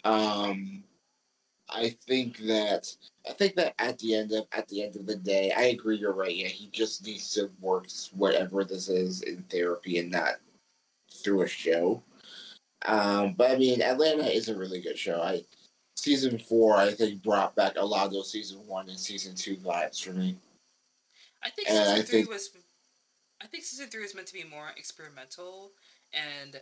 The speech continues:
Speaker 2: I remember Donald once saying in an interview that he doesn't like how people say that, like, Atlanta seems like it's not for black people, but it's mainly for white people. And,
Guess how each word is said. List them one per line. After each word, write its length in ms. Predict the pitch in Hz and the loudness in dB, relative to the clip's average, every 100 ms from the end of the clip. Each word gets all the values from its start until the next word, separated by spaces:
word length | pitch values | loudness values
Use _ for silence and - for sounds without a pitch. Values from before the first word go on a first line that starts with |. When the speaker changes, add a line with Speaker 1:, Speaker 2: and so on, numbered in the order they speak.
| _ | _
Speaker 2:
I 100 | 226 | -12
remember 500 | 262 220 240 247 208 | -10 -12 -10 -10 -10
Donald 520 | 196 156 165 170 156 151 | -10 -10 -10 -12 -18 -16
once 600 | 151 147 151 - - - _ _ _ | -12 -12 -10 -10 -10 -12 _ _ _
saying 320 | - 165 156 | -8 -8 -8
in 80 | 156 | -12
an 40 | |
interview 480 | - 151 151 151 143 143 | -12 -12 -10 -12 -12 -12
that 260 | 135 135 - | -8 -8 -8
he 480 | - 175 170 165 156 | -14 -14 -16 -20 -14
doesn't 260 | 156 165 | -14 -12
like 180 | - 139 | -12 -12
how 120 | - | -10
people 320 | 139 156 147 135 | -12 -16 -20 -14
say 340 | - 135 139 131 | -10 -10 -10 -12
that, 120 | 87 | -12
like, 200 | - - | -14 -14
Atlanta 380 | 143 139 147 180 | -14 -14 -14 -14
seems 400 | - 160 156 - | -14 -14 -16 -12
like 240 | 139 123 _ - _ _ _ _ _ - | -12 -12 _ -20 _ _ _ _ _ -14
it's 280 | 165 - | -10 -10
not 320 | 147 143 143 - _ - | -12 -10 -10 -12 _ -20
for 280 | - 160 160 | -16 -14 -12
black 260 | 170 160 - | -8 -8 -8
people, 380 | 185 180 202 196 | -18 -16 -16 -12
but 80 | 147 | -14
it's 120 | 139 | -14
mainly 160 | 147 147 | -18 -18
for 120 | 147 | -18
white 200 | 131 - | -18 -18
people. 480 | 175 180 185 190 196 - _ - | -20 -16 -14 -16 -20 -20 _ -6
And, 260 | 156 151 | -4 -4